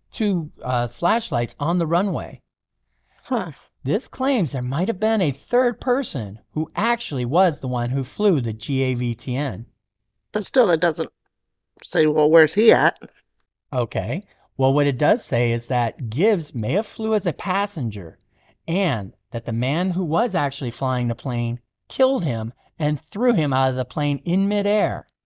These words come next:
Speaker 2: Ah.
Speaker 1: Was Gibbs murdered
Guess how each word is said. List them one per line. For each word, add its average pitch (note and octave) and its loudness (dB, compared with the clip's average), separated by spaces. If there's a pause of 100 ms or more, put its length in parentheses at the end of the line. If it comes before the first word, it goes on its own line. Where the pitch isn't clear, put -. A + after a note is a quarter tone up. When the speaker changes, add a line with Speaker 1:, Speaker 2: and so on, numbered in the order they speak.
(160)
Speaker 2:
Ah. A3+ -2 (1120)
Speaker 1:
Was B2+ 2
Gibbs F3 0
murdered E3+ 0